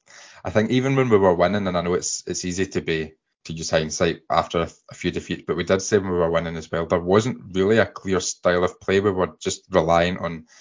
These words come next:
Tiffany coming up with something and Graham and Rudden scoring goals. And again, it's been highlighted with the absence of those three. So settling on a steer, clear style of play, and as you say, I, I totally agree with, with the fullbacks as well. I think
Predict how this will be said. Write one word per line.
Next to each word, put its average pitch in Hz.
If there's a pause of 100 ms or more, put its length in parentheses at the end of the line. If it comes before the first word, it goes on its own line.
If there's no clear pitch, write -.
(260)
Tiffany 98
coming 92
up 87
with 92
something 90
and 85
Graham 87
and 85
Rudden 87
scoring 87
goals. 92 (480)
And 85
again, 85
it's 82
been 82
highlighted 82
with -
the 87
absence 85
of 92
those 95
three. 101 (320)
So 82
settling 104
on 95
a 90
steer, - (140)
clear 87
style 85
of 80
play, 80
and 78
as 78
you 76
say, -
I, 78
I -
totally 78
agree 78
with, 78 (180)
with 78
the 78
fullbacks 76
as 80
well. 78
I 80
think -